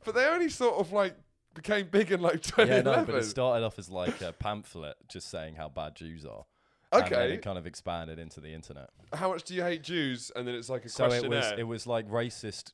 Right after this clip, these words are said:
Speaker 2: tick boxes.
Speaker 1: Yeah.
Speaker 2: And then it was like, "If you're that, you're probably a Jew."
Speaker 1: What, you, you turn over the pages of the pamphlet
Speaker 2: Yeah.
Speaker 1: and you,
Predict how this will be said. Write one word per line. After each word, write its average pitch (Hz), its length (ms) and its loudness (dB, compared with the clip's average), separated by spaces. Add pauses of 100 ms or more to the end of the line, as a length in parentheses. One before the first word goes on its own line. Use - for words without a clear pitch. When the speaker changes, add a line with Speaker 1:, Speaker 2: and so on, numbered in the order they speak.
Speaker 2:
tick - 280 -8
boxes. - 400 -12
Speaker 1:
Yeah. 123 400 2
Speaker 2:
And 87 280 -4
then 87 140 -6
it 85 60 -10
was 85 180 -14
like, 85 280 -8
"If 98 160 -10
you're 85 160 -8
that, 78 240 -8
you're 87 100 -12
probably 78 340 -10
a 73 40 -12
Jew." 71 260 -12 (960)
Speaker 1:
What, 156 300 4
you, 160 220 -10
you 151 120 -10
turn 160 320 0
over 147 220 0
the 135 80 -10
pages 147 420 -2
of 123 60 -10
the 131 80 -8
pamphlet 113 540 -6
Speaker 2:
Yeah. 80 220 -4
Speaker 1:
and 120 160 -6
you, 117 120 -10